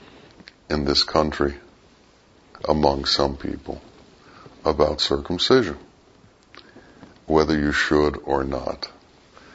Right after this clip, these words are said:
And words like child mutilization, uh, come up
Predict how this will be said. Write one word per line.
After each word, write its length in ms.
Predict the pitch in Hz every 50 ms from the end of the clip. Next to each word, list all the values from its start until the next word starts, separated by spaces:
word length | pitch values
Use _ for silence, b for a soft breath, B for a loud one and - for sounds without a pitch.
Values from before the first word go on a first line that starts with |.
| B B B B B B B -
And 220 | 78 78 80 78
words 560 | 80 85 90 92 92 92 87 78 - - -
like 440 | - 80 78 76 73 71 - - -
child 560 | - - - 82 85 87 87 85 82 78 73
mutilization, 1000 | 71 80 80 80 76 76 73 71 71 67 69 73 71 71 71 - - - - - - - - - - - - B B B B B B B B B B B B B - -
uh, 280 | 64 64 67 67 67 67
come 280 | - - - 76 76 73
up 260 | 71 67 - -